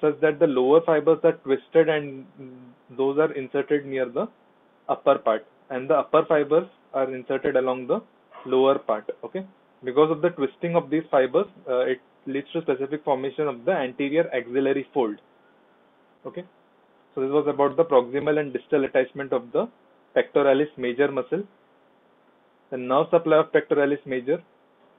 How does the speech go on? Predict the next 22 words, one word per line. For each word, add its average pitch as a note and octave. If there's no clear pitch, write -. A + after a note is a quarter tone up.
there C#3
are C3+
two F3+
nerves D#3+
which D#3
supply C#3+
the D3+
pectoralis C3+
major. B2
One C3
is A#2+
the F3+
medial C3+
pectoral D3
nerve E3
and C3
other C3+
is A#2+
the D#3
lateral D3
pectoral A2+
nerve. G2+